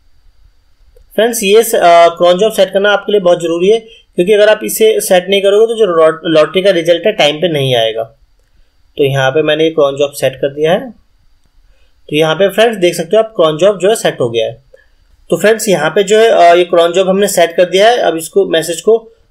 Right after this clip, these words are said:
hide कर देंगे क्योंकि अब work करना start हो गया होगा। और ये friends यहाँ पे जो स-, दूसरा notification है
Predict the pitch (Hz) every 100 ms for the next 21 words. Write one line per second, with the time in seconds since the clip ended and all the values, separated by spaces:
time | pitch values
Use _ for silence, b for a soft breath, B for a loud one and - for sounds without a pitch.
0 | - 143 151 165 165 180 233 214 180 185
1 | 196 165 160 156 175 185 165 151 151 160
2 | 165 226 294 _ _ - 170 185 226 226
3 | 208 220 208 190 175 208 208 - 180 165
4 | 175 196 196 180 190 190 - 208 277